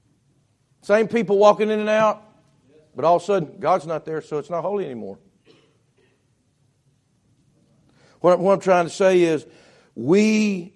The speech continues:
are to be holy people, but it's only because the presence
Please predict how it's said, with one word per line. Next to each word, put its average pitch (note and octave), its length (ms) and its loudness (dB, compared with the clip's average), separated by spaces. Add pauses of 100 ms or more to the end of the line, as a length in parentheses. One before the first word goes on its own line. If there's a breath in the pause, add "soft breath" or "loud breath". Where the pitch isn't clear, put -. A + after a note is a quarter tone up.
are E3+ 180 4
to D#3 60 -2
be D#3 180 0
holy D#3+ 260 0
people, F3 560 -2 (360 soft breath)
but D#3 340 4
it's D#3 280 -2
only F#3 380 0
because C#3 800 -2 (220)
the B2 160 -8
presence F#3+ 1200 -4